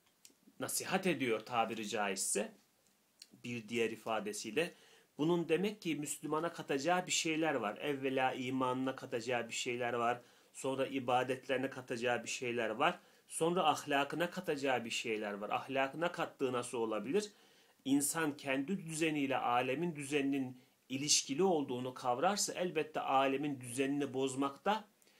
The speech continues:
e, cüretkar davranamaz. Bugün Batı medeniyeti dediğimiz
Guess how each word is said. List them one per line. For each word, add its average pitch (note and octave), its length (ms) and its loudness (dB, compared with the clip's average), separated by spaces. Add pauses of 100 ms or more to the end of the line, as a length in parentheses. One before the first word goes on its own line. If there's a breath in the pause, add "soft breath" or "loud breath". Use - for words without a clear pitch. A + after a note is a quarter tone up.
(180 soft breath)
e, A#2 120 -4
cüretkar C3+ 720 0
davranamaz. B2 840 0 (480 soft breath)
Bugün C#3+ 460 0 (220 soft breath)
Batı C#3+ 220 -2
medeniyeti C3+ 640 2
dediğimiz C3+ 720 2